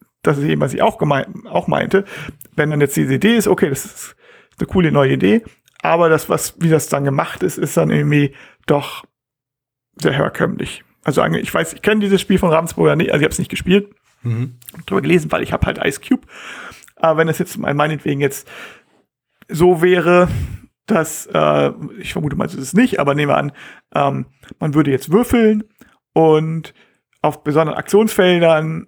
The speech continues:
Speaker 1: kommt der Setzer auf diesem Pfad vor und auf besonderen Aktionsfeldern darfst du halt irgendwie den Eiswürfel von deinem Mitspieler irgendwie ta-, malträtieren. Oder du drehst einen Spinner, wenn du dran bist. Dann ist die Methodik, wie das passiert ist, nicht originell.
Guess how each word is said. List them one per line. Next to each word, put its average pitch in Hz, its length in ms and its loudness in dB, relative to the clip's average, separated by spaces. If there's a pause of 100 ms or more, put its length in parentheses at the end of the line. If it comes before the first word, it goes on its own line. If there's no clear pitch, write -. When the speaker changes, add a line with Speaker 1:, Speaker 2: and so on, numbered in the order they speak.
Speaker 1:
kommt 160 180 -2
der 165 80 0
Setzer - 240 0
auf - 60 -6
diesem 160 180 -12
Pfad 196 300 0
vor 185 280 2
und 165 80 -4
auf - 120 -8
besonderen 160 320 0
Aktionsfeldern 156 560 2
darfst - 260 -2
du - 40 0
halt 131 260 0 (960)
irgendwie 135 320 2
den 127 140 -2
Eiswürfel - 400 0
von 143 160 -2
deinem - 240 2
Mitspieler - 640 0 (580)
irgendwie 165 240 0
ta-, - 140 -6
malträtieren. - 640 -4 (320)
Oder 160 180 4
du 139 140 4
drehst 160 400 0
einen 143 80 -2
Spinner, 143 340 -4
wenn 135 100 0
du - 60 0
dran - 260 -4
bist. - 200 -6 (280)
Dann 156 140 2
ist 151 120 -4
die 165 40 2
Methodik, 214 440 2
wie - 60 -4
das 175 160 0
passiert 156 380 0
ist, - 220 -2 (560)
nicht - 300 0
originell. - 420 -10